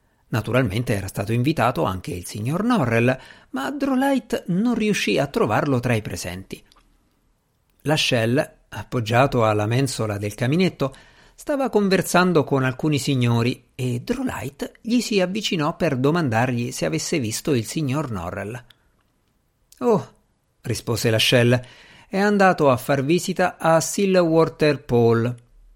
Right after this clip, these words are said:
Norrell ha informazioni importanti che desidera trasmettere con urgenza al duca di Portland. E Sir Walter Paul è l'uomo che Norrell intende onorare con il suo messaggio."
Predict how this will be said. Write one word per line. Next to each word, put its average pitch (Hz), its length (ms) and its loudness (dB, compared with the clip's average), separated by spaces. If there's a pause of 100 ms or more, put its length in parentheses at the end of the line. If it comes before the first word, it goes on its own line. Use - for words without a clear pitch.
(120)
Norrell 131 420 4
ha 117 80 4
informazioni 120 640 0
importanti 127 720 0
che 123 240 0
desidera 131 460 0
trasmettere 139 580 -2
con 131 180 -2
urgenza 151 680 0
al 143 220 0
duca 175 220 -2
di 170 120 -2
Portland. 107 580 -2 (880)
E 143 120 -2
Sir 196 300 4
Walter 127 440 2
Paul 123 380 2
è 131 260 0
l'uomo 131 380 4
che 139 140 2
Norrell 139 600 2
intende 170 540 2
onorare 156 520 2
con 165 180 -4
il 165 80 -4
suo 170 160 -4
messaggio." 113 640 -6